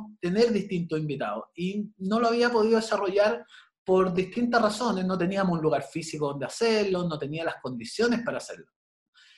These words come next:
Y tal vez esta pandemia hizo que, eh, el live de Instagram nos permitiera a todos, eh, igualarnos de cierta manera en las condiciones y poder conversar. Y creo que he podido generar buenas conversaciones con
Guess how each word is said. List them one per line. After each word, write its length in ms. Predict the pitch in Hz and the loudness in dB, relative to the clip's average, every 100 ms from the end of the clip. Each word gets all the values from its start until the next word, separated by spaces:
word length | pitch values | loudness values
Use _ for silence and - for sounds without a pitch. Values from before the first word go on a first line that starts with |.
| - | -12
Y 80 | 151 | -2
tal 180 | 160 185 | 0 2
vez 140 | 247 | 0
esta 240 | 269 220 | 2 0
pandemia 440 | 202 185 214 233 208 | 0 0 0 0 2
hizo 320 | 214 214 208 | 0 -2 -2
que, 380 | 185 202 208 - | 0 0 0 -2
eh, 300 | 160 156 151 | 0 2 0
el 180 | 143 143 | -2 0
live 280 | 175 180 190 - _ | 2 2 0 -16 _
de 240 | 143 151 | -2 0
Instagram 520 | 175 - 175 175 180 | -2 0 0 0 0
nos 140 | 165 - | -2 -2
permitiera 880 | 170 165 156 165 185 208 220 226 - - _ - | -6 -4 -4 2 4 4 2 2 -2 -10 _ -2
a 160 | 143 | 0
todos, 640 | 190 208 220 247 - - _ - | 6 6 6 0 -8 -18 _ 0
eh, 560 | 151 151 147 139 135 | 4 4 4 2 -2
igualarnos 720 | 160 151 156 160 190 208 185 170 | -2 4 6 6 6 4 2 -2
de 80 | |
cierta 320 | 160 185 - 180 | -4 -6 -2 -2
manera 540 | 180 185 190 190 156 | 0 2 2 2 0
en 100 | 160 | -2
las 140 | 151 | -4
condiciones 800 | - 160 160 - 196 202 226 - _ - - _ | -4 -6 -6 -6 -2 0 0 -4 _ -20 -20 _
y 100 | 180 | -4
poder 240 | 180 202 214 | 2 2 4
conversar. 460 | 214 202 190 151 151 | 2 0 0 0 0
Y 120 | 151 | -2
creo 200 | 202 202 | -2 0
que 480 | 202 202 190 196 202 | -2 -2 -4 0 0
he 80 | |
podido 300 | 202 196 226 | 2 2 2
generar 580 | 214 202 190 196 208 202 | 2 -2 2 4 4 2
buenas 380 | 175 214 254 240 | 0 2 2 -2
conversaciones 880 | 233 226 - 214 - 220 220 214 - | -2 -4 -4 -8 -4 -2 -2 -4 -2
con 300 | 160 170 | -2 -2